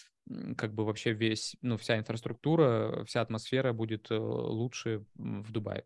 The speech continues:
Сто процентов вообще без вопросов. Вот. Э, как я в начале самой презентации написал, Новая Зеландия, это вот там зачеркнуто было, работа, инвестиции, э, бизнес, это стиль жизни. Сюда приезжают, чтобы здесь жить.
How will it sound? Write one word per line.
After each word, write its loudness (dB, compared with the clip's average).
Сто -12
процентов -2
вообще -8
без -6
вопросов. -6
Вот. 2
Э, 8
как 4
я 8
в 2
начале 4
самой 2
презентации 2
написал, 0
Новая 2
Зеландия, 0
это 0
вот 0
там -6
зачеркнуто 2
было, 0
работа, 2
инвестиции, -2
э, -4
бизнес, 0
это -4
стиль 4
жизни. 0
Сюда 4
приезжают, 4
чтобы 0
здесь -2
жить. 0